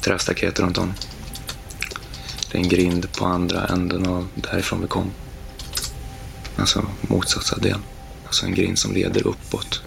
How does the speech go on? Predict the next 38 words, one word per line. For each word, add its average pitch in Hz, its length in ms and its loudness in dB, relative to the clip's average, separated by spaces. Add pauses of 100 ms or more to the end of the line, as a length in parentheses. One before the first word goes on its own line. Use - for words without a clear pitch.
ytterligare. - 520 0 (1000)
Mot 98 200 2
en 92 120 2
stig 98 500 4
in 92 220 4
i... 90 260 -2 (320)
Jag - 160 -8
vet - 20 -6
inte 95 120 2
om 95 100 0
det 92 120 4
är, 92 300 0 (640)
ja, 101 80 2
det 98 80 4
var - 160 2
ett - 80 -4
beväxt - 400 2
område 95 440 0
ovanför 98 420 0 (400)
kolonistugan. 101 580 2 (2000)
På - 80 2
höger 98 240 2
sida, 98 440 4 (240)
när 107 100 4
vi 98 80 6
kommit 95 260 4
innanför 95 320 4
den 95 120 4
här 92 60 2
lilla 92 220 2
grinden, 95 400 2
så 95 340 2 (280)
är 95 120 2
det 92 100 0
en 90 260 0
dörr 95 340 4 (960)
där 90 220 2
ut. - 500 0